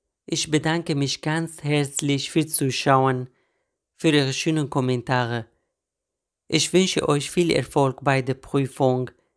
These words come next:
Wir sehen uns natürlich bald mit einem neuen Video wieder.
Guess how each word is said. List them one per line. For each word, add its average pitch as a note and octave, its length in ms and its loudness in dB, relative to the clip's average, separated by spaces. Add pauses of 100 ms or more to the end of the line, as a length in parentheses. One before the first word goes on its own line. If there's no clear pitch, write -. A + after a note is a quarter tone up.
(720)
Wir E3 240 2
sehen D3+ 260 -2
uns C#3+ 320 -2
natürlich D3+ 600 0
bald C3+ 400 2 (480)
mit D3+ 260 0
einem D3+ 380 2
neuen D3 340 2
Video C3+ 380 -2
wieder. B2+ 440 -2